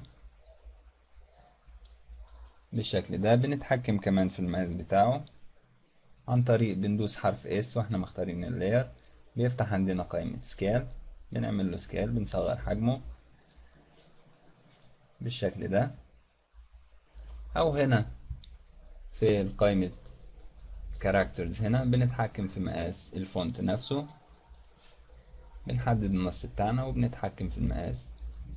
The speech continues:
بالشكل ده. دلوقتي عايزين نعمل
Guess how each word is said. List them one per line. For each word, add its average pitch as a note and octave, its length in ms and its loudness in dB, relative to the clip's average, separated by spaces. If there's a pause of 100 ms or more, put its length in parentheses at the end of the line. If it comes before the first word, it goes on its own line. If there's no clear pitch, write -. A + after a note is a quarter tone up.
(300)
بالشكل G2 420 -2
ده. - 140 -6 (2500)
دلوقتي B2+ 360 6
عايزين G#2+ 380 6
نعمل F#2+ 440 4